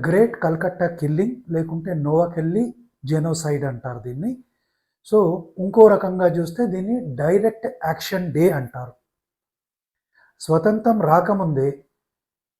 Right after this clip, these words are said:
ఈ ప్రాంతం ఏదైతే ఉందో, ఈ బెంగాల్ ప్రాంతంలో already ఒక చీఫ్ మినిస్టర్ ఉన్నాడు.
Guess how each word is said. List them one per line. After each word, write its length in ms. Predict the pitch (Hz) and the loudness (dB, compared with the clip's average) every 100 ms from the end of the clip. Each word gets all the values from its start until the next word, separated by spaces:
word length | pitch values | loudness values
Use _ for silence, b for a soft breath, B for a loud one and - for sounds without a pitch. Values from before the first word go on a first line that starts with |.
| _ 196 | _ -2
ఈ 20 | 196 196 | 0 2
ప్రాంతం 460 | 170 180 190 - 185 165 | 2 2 0 -2 0 0
ఏదైతే 340 | 156 156 156 143 | 0 0 0 -2
ఉందో, 200 | 139 190 214 | -2 0 2
ఈ 40 | 156 127 | 0 -2
బెంగాల్ 340 | 143 156 170 170 | -2 0 0 -2
ప్రాంతంలో 540 | 151 135 147 139 175 277 - b b b _ 160 | -8 -8 -10 -8 -4 -4 -4 b b b _ 2
already 400 | 175 196 214 262 254 185 | 4 4 2 4 2 0
ఒక 120 | 180 202 160 170 - _ _ _ | 2 4 4 0 -6 _ _ _
చీఫ్ 240 | 254 254 202 | -4 -4 -2
మినిస్టర్ 360 | 170 170 220 196 | -4 -2 -2 -2
ఉన్నాడు. 320 | 135 131 120 | -6 -8 -12